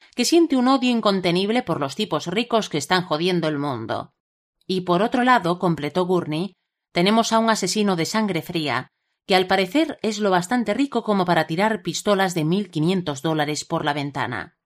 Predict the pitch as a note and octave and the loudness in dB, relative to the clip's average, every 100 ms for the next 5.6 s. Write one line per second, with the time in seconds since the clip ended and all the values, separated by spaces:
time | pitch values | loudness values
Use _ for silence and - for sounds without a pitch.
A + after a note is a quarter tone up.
0 | _ _ _ _ _ _ _ _ _ _ | _ _ _ _ _ _ _ _ _ _
1 | _ _ G#3 G#3+ A#3+ A#3 A3 B3+ - G3 | _ _ -2 0 2 2 2 0 0 0
2 | A3+ A#3 G#3+ F#3 F3+ D3 E3 E3+ D#3 C3+ | 0 0 -2 -2 -2 0 0 0 0 0
3 | F3 D#3+ F3+ F3+ - F3 G#3+ G#3 F3+ E3+ | 0 2 -2 -4 -8 -2 0 0 -2 -4
4 | - D#3+ E3+ E3 C3 B2+ D#3 D3 D3 - | -4 -2 0 0 -4 -6 -6 -4 -6 -4
5 | D3+ D3+ D#3+ A#2+ G#2 | -6 -4 -2 -4 -6